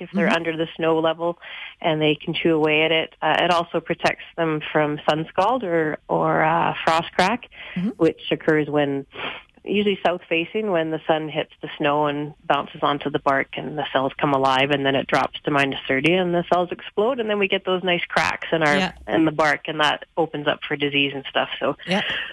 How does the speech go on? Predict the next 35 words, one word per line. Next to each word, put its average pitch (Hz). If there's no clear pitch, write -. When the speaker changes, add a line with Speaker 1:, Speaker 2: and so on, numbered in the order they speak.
Speaker 1:
so 247
that's 277
a 277
good 233
way, 190
one 175
good 170
way 160
to 160
protect -
your 156
trees. 175
Um, 180
another 214
one 202
is 196
to, 190
uh, 170
you 190
can 175
do 190
on 170
your 165
sensitive 170
shrubs 165
or 160
roses, 160
et -
cetera, 160
you 156
can 156
do 165
some 156
shrub 165
collars. 165